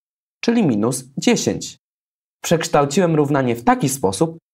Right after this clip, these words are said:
że po tej stronie mam niewiadomą, a po tej stronie mam liczby. Chciałbym się dowiedzieć, ile jest równe x, ale przeszkadza mi w tym czwórka. Tu pomiędzy czwórką a xem jest mnożenie.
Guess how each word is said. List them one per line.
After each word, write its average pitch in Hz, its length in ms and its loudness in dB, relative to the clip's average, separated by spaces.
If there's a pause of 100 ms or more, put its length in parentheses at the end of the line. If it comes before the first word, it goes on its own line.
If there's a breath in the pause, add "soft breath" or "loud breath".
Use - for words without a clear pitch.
(120)
że 135 160 0
po 175 140 2
tej 143 180 2
stronie 131 360 0
mam 117 180 2
niewiadomą, 110 640 0 (340)
a 240 100 4
po 269 160 4
tej 190 160 2
stronie 120 380 0
mam 220 200 2
liczby. 113 440 -2 (1800)
Chciałbym 220 400 2
się 160 100 0
dowiedzieć, 131 540 0
ile 214 180 4
jest 226 220 0
równe 123 280 0 (140)
x, - 440 -6 (720)
ale 170 220 2
przeszkadza 123 560 0
mi 139 120 0
w 135 60 -10
tym 190 140 0
czwórka. - 520 -2 (1000)
Tu 175 100 2
pomiędzy 160 480 2
czwórką 160 600 0
a 127 300 -2
xem 151 240 0
jest 143 280 -2 (260)
mnożenie. 156 560 2